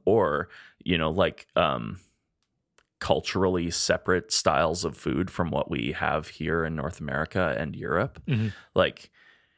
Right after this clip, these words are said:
Speaker 1: you see that that rule isn't really a rule at all. It's sort of just, like, some made up stuff that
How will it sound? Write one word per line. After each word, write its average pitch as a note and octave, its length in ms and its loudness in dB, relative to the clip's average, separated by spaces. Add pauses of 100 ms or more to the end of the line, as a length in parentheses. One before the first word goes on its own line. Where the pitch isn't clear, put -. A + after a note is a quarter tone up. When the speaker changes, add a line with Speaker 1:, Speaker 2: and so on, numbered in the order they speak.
(240)
Speaker 1:
you G2+ 140 2
see C3+ 240 2
that A#2+ 200 2
that A2+ 180 4
rule C#3 340 2
isn't A2+ 400 0
really F#2+ 580 2
a F2 80 2
rule F2 460 2
at D#2 100 2
all. G1+ 380 2
It's - 180 -2
sort F#2+ 280 2
of E2+ 100 -4
just, - 240 -2
like, F2 160 2
some F#2 380 0
made F2+ 260 2
up F2 220 2
stuff D#2 500 2
that D2+ 220 0